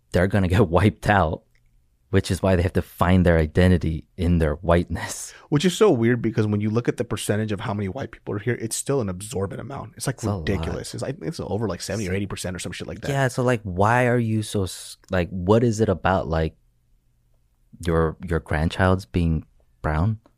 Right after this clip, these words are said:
Speaker 1: You know,
Speaker 2: Yeah.
Speaker 1: your kids being brown? Like, is there something
Speaker 2: Well, I
Speaker 1: wrong
Speaker 2: was
Speaker 1: with
Speaker 2: walking,
Speaker 1: that?
Speaker 2: watching a documentary on H B O, and it's, it's this, uh, U K comic, uh,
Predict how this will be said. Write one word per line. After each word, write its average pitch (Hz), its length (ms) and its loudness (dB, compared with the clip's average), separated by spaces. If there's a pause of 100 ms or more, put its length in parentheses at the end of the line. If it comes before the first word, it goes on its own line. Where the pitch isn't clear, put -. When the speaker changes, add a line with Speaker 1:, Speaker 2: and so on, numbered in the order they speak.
(260)
Speaker 1:
You 82 100 -2
know, 90 120 2
Speaker 2:
Yeah. 104 200 0
Speaker 1:
your 82 160 -4
kids 90 340 -4
being 92 300 -4 (420)
brown? 82 300 0
Like, 87 200 0
is 85 140 -4
there 82 280 -2 (480)
something - 300 0
Speaker 2:
Well, - 100 4
I - 20 8
Speaker 1:
wrong 185 80 8
Speaker 2:
was 185 80 6
Speaker 1:
with 139 60 0
Speaker 2:
walking, 101 280 2
Speaker 1:
that? - 80 -12
Speaker 2:
watching 135 300 2
a 117 40 0
documentary 110 880 0 (220)
on 98 300 -4
H 110 320 -6
B 101 180 0
O, 98 220 2
and 95 100 -4
it's, - 180 -10 (100)
it's - 160 -6
this, 101 200 -6 (160)
uh, 101 40 -4
U 101 300 -2
K 104 200 -2
comic, 101 580 -4 (1000)
uh, 87 280 -2